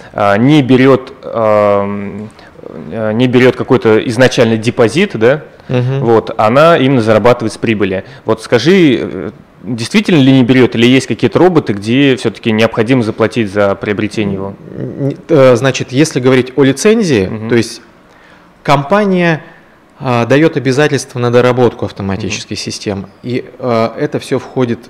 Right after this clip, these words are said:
Speaker 2: в стоимость лицензии,
Speaker 1: Мгм.
Speaker 2: в стоимость
Speaker 1: То есть за
Speaker 2: лицензии.
Speaker 1: каждое обновление, доработку доплачивать ничего
Speaker 2: Ты
Speaker 1: не
Speaker 2: один раз
Speaker 1: требуется?
Speaker 2: платишь, э, за, э, платишь за лицензию
Speaker 1: Мгм.
Speaker 2: и получаешь робота в бессрочное пользование.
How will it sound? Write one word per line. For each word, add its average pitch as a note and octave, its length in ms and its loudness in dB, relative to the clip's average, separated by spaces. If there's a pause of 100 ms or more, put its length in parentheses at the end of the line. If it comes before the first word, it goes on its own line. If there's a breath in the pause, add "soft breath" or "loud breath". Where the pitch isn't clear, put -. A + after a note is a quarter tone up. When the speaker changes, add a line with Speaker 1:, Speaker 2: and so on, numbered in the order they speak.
(120)
Speaker 2:
в - 40 -20
стоимость A2 480 -4
лицензии, F#2+ 460 -6
Speaker 1:
Мгм. G#2+ 340 -14
Speaker 2:
в - 60 -20
стоимость A2 400 0
Speaker 1:
То - 20 -6
есть A2 60 -2
за B2 140 4
Speaker 2:
лицензии. A#2 220 0
Speaker 1:
каждое A#2+ 360 4
обновление, C3 580 4
доработку A#2+ 480 0
доплачивать A2+ 520 -2
ничего G#3 160 2
Speaker 2:
Ты G3+ 40 4
Speaker 1:
не F#3 80 6
Speaker 2:
один C#3 240 4
раз B2+ 160 2
Speaker 1:
требуется? - 80 -8
Speaker 2:
платишь, A2+ 460 0
э, G2 400 -2
за, G#2 140 -4
э, G#2+ 180 -2
платишь G#2+ 340 -4
за G#2 80 -6
лицензию F#3 540 -2
Speaker 1:
Мгм. A#2 80 -6
Speaker 2:
и D#3 80 -4
получаешь B2+ 480 -4
робота A#2+ 340 -4
в F#2+ 80 -6
бессрочное G2 520 -4
пользование. F2+ 580 -8